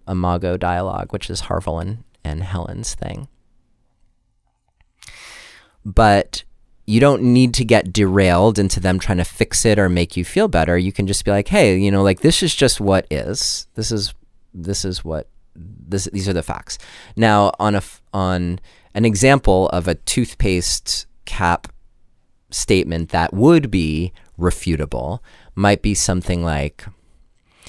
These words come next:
"You're always leaving the cap off the toothpaste and disrespecting me, and that's a problem."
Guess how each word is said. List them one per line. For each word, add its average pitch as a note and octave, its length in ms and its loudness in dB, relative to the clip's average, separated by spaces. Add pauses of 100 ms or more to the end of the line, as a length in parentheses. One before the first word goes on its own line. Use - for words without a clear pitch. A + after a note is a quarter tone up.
(320)
"You're A#2 240 4
always E3+ 480 6
leaving B2+ 300 4
the A2+ 80 4
cap G2+ 340 0
off G2 220 4
the F#2 100 0
toothpaste - 920 -4 (460)
and F2+ 800 2 (100)
disrespecting - 840 -2
me, F2 400 -10 (640)
and F2 440 2
that's F2 400 0
a - 40 -6
problem." C#2+ 600 -8